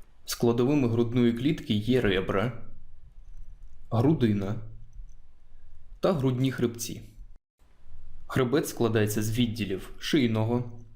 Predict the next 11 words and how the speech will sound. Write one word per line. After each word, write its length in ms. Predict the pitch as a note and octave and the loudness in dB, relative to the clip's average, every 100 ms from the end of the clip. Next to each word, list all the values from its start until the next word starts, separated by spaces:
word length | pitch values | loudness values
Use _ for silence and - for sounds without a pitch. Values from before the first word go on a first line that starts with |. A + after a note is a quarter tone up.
| - - - - - | -12 -12 -12 -12 0
грудного, 920 | A2 D3 C#3+ A#2+ G2+ G2+ A2 G#2+ - - - - - - - - - - - - | 4 4 4 2 2 0 -4 -4 -10 -10 -12 -16 -16 -12 -10 -10 -12 -10 -8 -2
поперекового, 1040 | - E3 B2+ G#2 G2+ - G#2 G#2+ B2+ - - - - - - - - - - - - - - | 0 2 2 2 0 0 0 2 0 -4 -12 -16 -14 -14 -14 -14 -14 -12 -12 -10 -8 -6 0
крижового, 960 | C#3+ D3+ C3 A2 G2+ G2+ A2 D#3+ - - - - - - - - - - | 2 4 4 2 0 0 -4 -4 -8 -12 -12 -12 -12 -12 -10 -8 -8 -4
а 100 | - | -2
також 340 | G#2+ E3+ E3+ E3 | 0 0 -2 -4
куприка. 640 | - B2+ - - - - - - - _ _ _ _ _ _ _ _ _ _ - - - - - - - | 0 0 0 -6 -8 -10 -10 -16 -20 _ _ _ _ _ _ _ _ _ _ -20 -18 -18 -18 -16 -16 -10
Скелет 460 | - - B2+ B2 A#2+ | -4 2 4 4 2
тулуба 400 | E3 F#3+ A#2+ G#2+ | 2 4 4 2
захищає 500 | A2 G#2 A2+ - A#2 | 2 2 2 4 4
внутрішні 520 | A2 B2 A#2+ A#2 A#2+ | 4 2 2 2 2
органи, 520 | G#2 G#2 G#2+ A2 A#2+ | 4 2 2 4 2